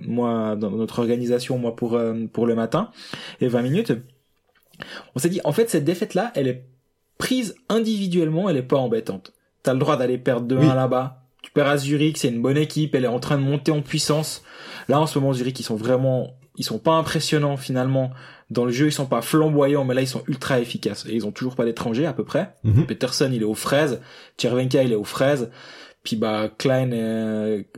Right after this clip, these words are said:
Speaker 2: Et Noro,
Speaker 1: et Klein,
Speaker 2: bon, ils sont
Speaker 1: Noro, il
Speaker 2: fabuleux.
Speaker 1: est fantastique. Et là, là aussi, c'est, c'est un, c'est un de mes, c'est un des joueurs que je préfère voir sur la glace.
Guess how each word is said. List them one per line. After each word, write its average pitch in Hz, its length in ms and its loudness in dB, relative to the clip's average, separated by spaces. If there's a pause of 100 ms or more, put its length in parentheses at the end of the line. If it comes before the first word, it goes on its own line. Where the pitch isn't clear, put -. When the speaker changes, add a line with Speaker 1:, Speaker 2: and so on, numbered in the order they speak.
(140)
Speaker 2:
Et 98 60 0
Noro, 107 300 4
Speaker 1:
et 131 60 0
Klein, 131 260 4
Speaker 2:
bon, 113 100 0
ils 127 40 0
sont 135 60 4
Speaker 1:
Noro, 143 140 6
il - 40 8
Speaker 2:
fabuleux. 110 140 6
Speaker 1:
est - 40 0
fantastique. 139 720 0
Et 117 60 2
là, 117 180 0
là 127 120 2
aussi, 131 240 0
c'est, 113 400 0
c'est 117 140 -4
un, 113 200 -4
c'est 113 140 -4
un 110 40 -2
de 110 60 -4
mes, 113 200 -4
c'est - 120 -2
un 120 40 2
des 117 60 0
joueurs 127 180 2
que 120 60 -6
je 117 60 -2
préfère 131 520 0
voir 123 180 0
sur - 140 -2
la 117 100 0
glace. 127 240 0